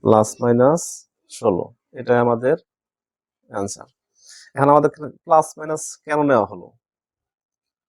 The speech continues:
দেখো, প্লাস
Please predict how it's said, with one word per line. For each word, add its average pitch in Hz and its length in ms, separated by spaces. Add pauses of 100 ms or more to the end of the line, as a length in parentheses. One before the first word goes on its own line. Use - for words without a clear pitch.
(580)
দেখো, 127 260 (2250)
প্লাস 143 240